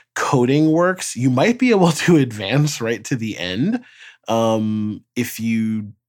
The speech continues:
do the last thing on the planet that the last thing happens on first, I guess maybe that's possible. Um, I,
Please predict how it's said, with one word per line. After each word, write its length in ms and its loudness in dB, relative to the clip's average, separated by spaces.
do 320 2
the 140 -2
last 460 -2
thing 420 -2
on 500 0
the 80 -4
planet 560 -2
that 160 -8
the 80 -4
last 320 -4
thing 180 -2
happens 420 -2
on 360 2
first, 720 -6
I 80 -2
guess 420 -4
maybe 240 0
that's 180 -6
possible. 520 -6
Um, 580 2
I, 200 0